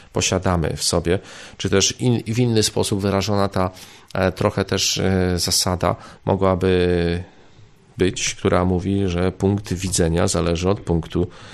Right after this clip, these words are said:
e, siedzenia. Czyli ta sytuacja życiowa, w której ktoś się, e, znajduje, e, wpływa na niego samego i na jego osąd. Czy on uważa coś za dobre, czy za złe. Bardzo często w przypadku ludzi uważa, zależy od tego,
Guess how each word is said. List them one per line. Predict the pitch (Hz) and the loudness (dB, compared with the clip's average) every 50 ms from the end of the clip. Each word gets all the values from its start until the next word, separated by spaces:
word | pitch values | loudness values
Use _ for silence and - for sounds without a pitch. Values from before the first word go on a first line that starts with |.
| - - - - - | -18 -18 -8 0 2
e, | 92 90 90 95 95 | 2 4 4 2 0
siedzenia. | - - 127 123 110 127 151 139 107 90 - - - - - - - | 0 0 0 0 2 2 2 2 2 0 -2 -4 -6 -12 -16 -12 -4
Czyli | - 95 92 | -2 -2 0
ta | - - 110 107 101 | 2 2 2 2 2
sytuacja | - - - - 92 92 98 95 - - 92 | 2 -2 -2 0 2 2 2 2 2 0 0
życiowa, | 85 90 85 - 107 95 95 90 | 0 0 0 0 0 2 0 0
w | - | -2
której | - - 95 92 90 - | -2 -4 -2 -2 -2 -4
ktoś | - - 95 92 | 0 -2 -2 -2
się, | - - - - 90 87 - - - - - - - - | 0 -2 -2 0 0 0 0 -4 -14 -14 -14 -14 -12 -4
e, | - - 107 101 98 98 | 0 2 2 4 2 2
znajduje, | 92 101 110 107 101 92 98 90 85 82 82 92 123 - - - - - - - - - - - | 2 2 2 2 4 2 2 2 2 2 2 0 -2 -4 -8 -16 -16 -16 -14 -14 -14 -14 -14 -8
e, | - - 107 110 | -4 -2 -2 -2
wpływa | - - - - - 202 - - 190 - - 87 87 87 | -2 -6 -12 -6 0 4 6 6 6 4 2 -2 -2 -2
na | 90 90 | -2 -2
niego | 92 95 104 110 107 104 98 95 | 0 0 -2 0 0 2 2 2
samego | 98 - - 113 101 98 92 80 82 85 90 98 117 - - | 2 2 2 2 2 2 2 2 0 0 0 0 0 -2 -2
i | - 110 | -2 0
na | 113 120 | 2 2
jego | 120 127 127 147 143 143 143 - | 0 0 0 0 0 0 0 -2
osąd. | - 196 180 - - - - - - - - - - | -2 -2 0 0 0 -2 -2 -6 -8 -14 -14 -16 -8
Czy | - - 92 92 | -4 -2 0 0
on | 95 98 | 0 0
uważa | 95 98 110 110 104 104 | 0 0 0 0 0 -2
coś | 98 - - 101 95 - - | -4 -2 -4 -4 -4 -2 -4
za | - 98 90 92 - - - - - - - | -2 -2 -2 -4 -4 -8 -18 -20 -18 -8 0
dobre, | - 117 117 113 117 110 104 | 2 2 2 2 2 0 0
czy | - 110 101 | 0 -2 0
za | 101 110 104 | 0 0 0
złe. | 95 98 90 85 92 101 117 - 117 | 0 0 0 2 2 2 0 0 0
Bardzo | 110 135 143 120 113 113 | 0 0 0 2 0 0
często | 110 - - 101 101 92 - - 110 | 0 0 -2 -2 -2 -2 -4 -6 -6
w | - | -6
przypadku | - 113 - 107 104 - - 107 | -6 -4 -4 -4 -2 0 0 0
ludzi | 104 95 - - 117 - - | 0 0 -2 -4 -6 -4 -2
uważa, | 120 110 110 104 98 98 104 101 104 - - - - - | -2 -2 0 0 0 0 -2 -2 -4 -6 -14 -18 -12 -4
zależy | 117 110 135 131 143 151 135 135 117 - - - | 0 2 4 6 6 6 6 4 2 0 -2 -2
od | - 120 - - - | -2 -2 -2 0 0
tego, | - 117 110 104 92 90 123 | 2 2 2 2 2 0 0